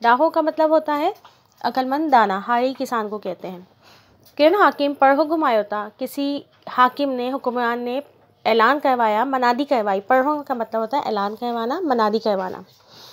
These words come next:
"त आऊं पंहिंजो वॾो वज़ीर इनके बनाईंदसि, जेको मुंहिंजनि सवालनि जा जवाब पूरा ॾींदो।" कि मैं अपना बड़ा वज़ीर, यानी कि वज़ीर आज़म, उसको बनाऊंगा जो मेरे सवालात के जवाबात मुकम्मल देगा। किन माण्हू हाकिम आॾो आया,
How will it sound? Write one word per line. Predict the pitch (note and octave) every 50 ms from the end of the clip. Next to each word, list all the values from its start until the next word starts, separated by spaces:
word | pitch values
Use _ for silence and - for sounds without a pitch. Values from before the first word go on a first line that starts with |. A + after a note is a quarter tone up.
| - - - _ _ - _ - - - - - - - - - -
"त | D4
आऊं | C#4+ - - C4+ D4+ F#4
पंहिंजो | G4 - E4+ D#4 D#4+ E4 D#4 F4+ F#4
वॾो | F4 E4 D#4 B3+ D#4+
वज़ीर | E4 D#4 C4+ D4+ E4 E4+
इनके | - D4 D4+ D4+ F4+ F4+
बनाईंदसि, | D#4 D#4+ C#4+ C4 B3 B3 B3 C4 D4+ E4 -
जेको | - C4+ C#4 - C#4+
मुंहिंजनि | C4+ C4 B3 A#3+ A#3+ B3+
सवालनि | B3 - C4+ B3 A#3+ A#3 A3+ B3+ D4+ D#4+
जा | C#4 D4 C#4+ C#4
जवाब | C#4 C#4 A#3+ A3 A3 A3 A3 -
पूरा | - B3 A#3 A#3
ॾींदो।" | G#3 G#3 G3 F#3 E3+ - - - _ _ _ _ _ _ _ _ _ _ _ _
कि | - D4
मैं | C#4+ D4 D4+ E4 -
अपना | C#4+ - - C#4+ C#4+ C#4+ C#4
बड़ा | B3 C#4 C#4 C4+
वज़ीर, | B3 A3+ G3+ G#3 A3
यानी | G#3+ G#3 G#3+
कि | G#3+ A#3+
वज़ीर | A#3 A3+ G#3 B3 B3+
आज़म, | A#3+ - A3 G#3+ A3 C4 F4 - - _ _ _ _ _ _ _ _ _ _ _ _ _ _ -
उसको | - A#3+ - - E4
बनाऊंगा | D4+ C#4+ C#4+ C#4+ B3 A#3+ B3 B3 C#4 D#4+
जो | D#4 D4 D4
मेरे | C4+ C4 B3+ C4+
सवालात | C4 - B3+ A#3+ A3+ A3 A3 A#3 -
के | - C#4 B3
जवाबात | A#3+ A#3 A3 G#3+ G#3+ A#3 C#4 - -
मुकम्मल | C4 A3 - A3 G#3+ G#3 G#3+ G#3+ G#3+
देगा। | G3 F#3 E3+ - E3+ E3+ - _ _ _ _ _ - - - _ _ _ _ _ _ _ _ _ _ _ _ _ _ -
किन | - D#4+ F#4 G4+ G#4+
माण्हू | G#4 G#4 G4 F#4+ F#4+ F#4+ G#4+ G4 F4
हाकिम | - - A#3 A3+ - D4 D#4 D4
आॾो | - C4+ C4+ C4+ D4
आया, | D4+ D4 C#4+ C#4+ D4+ D#4